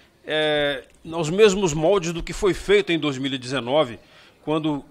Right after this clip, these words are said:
presidido pelo deputado Eduardo Bolsonaro, estivemos lá em Pacaraima e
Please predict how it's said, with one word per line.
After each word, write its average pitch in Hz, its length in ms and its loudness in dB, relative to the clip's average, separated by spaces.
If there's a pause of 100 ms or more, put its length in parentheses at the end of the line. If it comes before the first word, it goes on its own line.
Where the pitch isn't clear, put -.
(100)
presidido 147 540 -2
pelo 147 200 -4
deputado 131 460 -4
Eduardo 135 360 -2
Bolsonaro, 135 500 -4
estivemos 143 540 -4
lá 127 200 -2
em 131 60 -6
Pacaraima 127 680 -4 (480)
e 127 280 -2